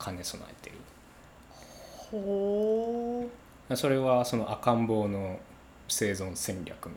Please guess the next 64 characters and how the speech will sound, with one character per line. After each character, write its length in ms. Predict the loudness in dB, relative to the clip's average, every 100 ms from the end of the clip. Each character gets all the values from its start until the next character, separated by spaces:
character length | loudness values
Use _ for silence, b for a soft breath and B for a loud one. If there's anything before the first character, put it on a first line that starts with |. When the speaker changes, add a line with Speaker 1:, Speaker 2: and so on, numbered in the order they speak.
| -14
Speaker 1:
た 60 |
い 40 | -16
な 80 | -16 -16 -18 -20 -20 -20 -20 -20 -20 -18 -2 4
の 80 | 6
は、 100 | 6
Speaker 2:
は 80 | 2
あ。 360 | -10 -20 -14
Speaker 1:
な 60 | -14
ん 40 |
か 160 | -12 -12
昔 360 | -12 -8 -8 -8 -14 -20 -20 B B B B -20 -14
何 100 | -14
か 160 | -12 -14
で 60 | -14
見 60 | -16
た 100 | -18
こ 60 | -18 -18
と 80 | -18
が 60 | -18
あ 20 | -20 -20 -20 -20 -20 -8
る。 60 | -6
Speaker 2:
へ 260 | -4 -4
え。 40 | -6 -10 -16 -20 -20 -20 -20 -20 -20 -10
鳥 260 | -2 -2
と 100 | 0 -4
か 100 | -6
も 120 | -8
っ 20 |
て 120 | -12
こ 120 | -14 -12
と 100 | -10
や 80 |
ん 20 | -8 -8
な。 60 | -10 -12 -16 -20 -20 -20 -18 -6
な 80 | -6
ん 60 |
か 100 | -4
見 120 | -4 2
た 120 | 4
目 120 | 4
全 240 | 2 -2 -2
然 160 | -4
違 380 | -4 -8 -10 -6
う 20 |
く 20 | -4
な 80 | -6
い？ 280 | -8 -10
Speaker 1:
そ 680 | -8 -6 -6 -8 -2 0 0
う 20 | -4
だ 60 | -8 -12
ね。 60 | -10
ま 120 | -10
あ、 40 | -4
鳥 220 | -4 -2 -4 -6 -4 -4 -2
も 240 | -2 -2 -2
鳥 280 | -2 -4 -4
で 100 | -2
な 140 | -2
ん 80 | -2
か 340 | -4 -4 -6 -6
い 80 |
ろ 100 | -8
い 20 | -6
ろ 280 | -6 -6